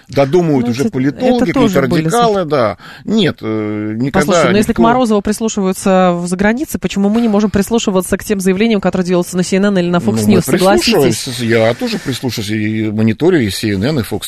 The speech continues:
Speaker 1: News, и си эн би си, другие там компании, что
Speaker 2: Пока есть
Speaker 1: интересно
Speaker 2: возможность.
Speaker 1: знать, потому что, да, вы знаете, что там один канал там больше симпатизирует демократам, второй республиканцам,
Speaker 2: Да.
Speaker 1: третий каким-то левым,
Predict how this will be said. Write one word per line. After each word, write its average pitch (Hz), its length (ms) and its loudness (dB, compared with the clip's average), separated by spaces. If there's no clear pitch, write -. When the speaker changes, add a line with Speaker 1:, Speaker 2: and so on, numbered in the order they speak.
Speaker 1:
News, 117 340 -4
и 90 140 -6
си 107 160 -8
эн 101 60 -4
би 92 100 -8
си, 143 180 -6
другие 113 400 -6
там 113 160 -12
компании, 120 380 -8
что - 80 -18
Speaker 2:
Пока - 200 -4
есть 202 160 0
Speaker 1:
интересно 175 280 2
Speaker 2:
возможность. 180 420 2
Speaker 1:
знать, 226 160 2
потому 147 280 2
что, 147 120 -6
да, 139 300 2
вы 107 60 -6
знаете, 120 220 -4
что 104 120 -10
там 98 220 -8
один 117 300 -4
канал 110 400 0
там 95 240 -8
больше 101 320 -6
симпатизирует 92 640 -8
демократам, 95 540 -4
второй 101 260 -6
республиканцам, 151 840 -2
Speaker 2:
Да. 147 40 -12
Speaker 1:
третий 113 260 -4
каким-то 92 340 -4
левым, 123 480 0